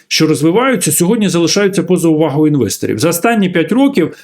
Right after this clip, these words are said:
менше ніж половина з них перевищили темпи зростання В В П на душу населення С Ш А.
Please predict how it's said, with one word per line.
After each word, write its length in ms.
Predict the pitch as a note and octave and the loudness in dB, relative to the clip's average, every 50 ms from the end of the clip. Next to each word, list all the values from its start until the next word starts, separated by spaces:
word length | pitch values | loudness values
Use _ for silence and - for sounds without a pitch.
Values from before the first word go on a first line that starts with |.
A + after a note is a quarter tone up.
| _ _ - | _ _ -2
менше 300 | F#3+ A#3 A#3 - - G#3 | 0 0 0 0 0 0
ніж 160 | A3 G#3 - | 0 0 0
половина 880 | - - F#3+ G3+ G#3 G#3 G#3+ G#3+ G3 F3+ D#3 C#3 C3+ A#2+ A#2+ B2+ C3 | 0 0 2 2 2 2 2 2 2 2 2 0 0 0 -2 -2 -2
з 100 | B2 C3+ | 0 0
них 280 | F3 A3+ C4 C4+ C4 - | 2 2 2 0 0 0
перевищили 540 | - F3+ E3+ F3+ A3 G#3+ - - F#3+ E3 D#3 | 0 0 2 0 0 0 0 0 0 0 0
темпи 280 | F#3+ F#3+ F#3 F3+ E3+ | 0 0 0 0 0
зростання 500 | C#3+ D#3 D3+ D3 - - E3+ E3 D#3+ D3+ | 0 0 -2 -2 -2 -4 -2 0 0 0
В 100 | C#3+ D3 | 2 2
В 160 | C#3 D3 C#3+ | 0 0 0
П 100 | D#3 E3 | 0 0
на 100 | D3+ D3 | 0 0
душу 260 | C3+ C#3+ C3 - - D3 | 0 -2 -2 -2 -2 -2
населення 440 | C#3 C3+ - A3 A3 G#3 F#3 E3 | -2 0 0 0 2 2 2 0
С 180 | - - - D#3 | 0 0 0 0
Ш 220 | - - - D#3+ | 0 0 0 0
А. 240 | C#3 A2+ G2 F2+ F2+ | 0 0 -2 -4 -6